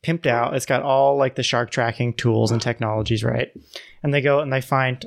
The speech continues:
like, another fisherman who's been killed by the shark.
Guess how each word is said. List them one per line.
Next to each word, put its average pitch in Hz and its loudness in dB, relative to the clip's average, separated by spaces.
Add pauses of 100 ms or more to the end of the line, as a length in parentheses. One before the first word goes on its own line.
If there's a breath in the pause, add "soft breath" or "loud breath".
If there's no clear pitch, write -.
like, 127 -2
another 120 0
fisherman 123 -2
who's 120 -2
been 113 -4
killed 120 -2
by 123 -2
the 113 -4
shark. 135 0